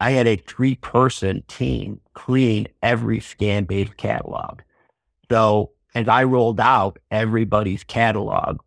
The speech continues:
was perfect. Okay. And that's the only reason why scam-based trading was successful. I, great, we had the volume issue and we fixed all that. But if my data was wrong,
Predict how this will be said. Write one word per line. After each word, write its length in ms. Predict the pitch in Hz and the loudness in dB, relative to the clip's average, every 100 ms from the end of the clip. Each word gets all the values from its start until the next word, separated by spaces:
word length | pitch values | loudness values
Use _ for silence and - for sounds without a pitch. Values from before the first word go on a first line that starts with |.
| - | -12
was 180 | 98 - | -12 -12
perfect. 580 | - 107 - - - - _ _ _ - | -4 -4 -4 -14 -20 -20 _ _ _ -14
Okay. 380 | 107 95 110 131 _ _ _ _ _ _ - | -10 -6 -6 -8 _ _ _ _ _ _ 0
And 80 | |
that's 220 | 147 156 - | 2 2 0
the 120 | 143 | 0
only 220 | 147 147 | 2 2
reason 340 | 143 151 135 | 2 0 0
why 240 | 131 156 123 | 2 2 0
scam-based 520 | - 113 113 117 - | -4 -4 -2 -2 -2
trading 300 | 117 123 110 | 0 2 0
was 160 | 107 - | -2 -6
successful. 640 | - - 113 - 76 - - | -12 -2 -2 -2 -12 -14 -4
I, 140 | 127 | -4
great, 360 | 139 156 143 - | -2 0 0 0
we 140 | 117 | -4
had 240 | 123 127 113 | -2 -2 -4
the 60 | |
volume 520 | 107 123 120 131 127 | 0 4 4 4 0
issue 420 | 131 120 - 127 127 | -2 -4 0 2 2
and 120 | 113 | 0
we 100 | 107 | -4
fixed 340 | - 127 - | -2 -4 0
all 200 | 123 117 | 2 2
that. 420 | 120 139 113 - _ _ _ - | 2 2 2 -2 _ _ _ -2
But 160 | 123 | 0
if 100 | 120 - | 0 0
my 220 | 117 147 | 0 0
data 280 | 139 139 165 | 0 -2 0
was 200 | 165 156 | -2 -2
wrong, 340 | 175 170 170 | 0 0 -2